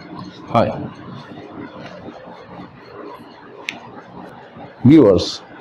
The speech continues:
স্টেফিসিগ্রিয়া ওষুধটিরও রোগীর গোপনাঙ্গে এবং মলদ্বারের চর্মের উপর আঁচিল বা কর্নালিওমাটা হয় এবং স্টেফিসিগ্রিয়া ওষুধটি রোগীরও আঁচিল আকৃতিতে বড় ফুলকপির মতো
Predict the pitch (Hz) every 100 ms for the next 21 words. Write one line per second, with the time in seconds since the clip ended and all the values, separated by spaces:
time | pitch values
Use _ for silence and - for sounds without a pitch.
0 | 123 - 151 170 190 175 180 175 185 185
1 | 170 147 214 - - - - - - -
2 | 123 147 147 147 147 160 160 156 160 147
3 | 143 147 151 156 156 147 156 156 160 151
4 | 139 165 214 - 131 160 139 139 123 120
5 | 127 143 151 151 151 147 120 104 190 -
6 | - - 123 123 131 131 131 156 151 147
7 | 165 170 160 165 165 165 156 156 160 139
8 | 110 135 - 127 180 - - - 135 135
9 | 147 147 143 156 160 165 120 127 143 131
10 | 175 - - - - 143 143 156 156 156
11 | 160